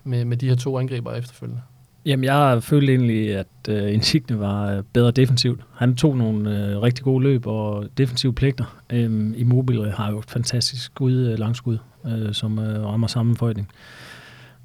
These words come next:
Speaker 2: Lidt held, så kunne den godt være strøget ind, og så havde vi set en helt anden kamp. Men igen, de får ikke, øh, rigtig sat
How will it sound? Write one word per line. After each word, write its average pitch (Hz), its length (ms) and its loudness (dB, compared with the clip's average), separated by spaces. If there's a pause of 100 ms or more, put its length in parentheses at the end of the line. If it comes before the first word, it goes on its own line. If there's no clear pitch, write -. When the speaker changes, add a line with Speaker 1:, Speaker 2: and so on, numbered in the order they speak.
(200)
Speaker 2:
Lidt 131 140 4
held, 147 180 6
så 139 140 0
kunne 131 240 2
den 135 80 2
godt 135 220 0
være 120 120 2
strøget 120 280 0
ind, 123 120 2
og 117 60 2
så 127 120 2
havde 117 140 2
vi 110 60 -2
set 127 180 0
en 110 80 0
helt 117 200 2
anden 117 160 4
kamp. 113 260 0 (440)
Men 120 180 4
igen, 123 320 4 (120)
de 131 100 0
får 135 140 0
ikke, 127 440 0
øh, 120 140 -2
rigtig 131 260 -4
sat 123 180 -2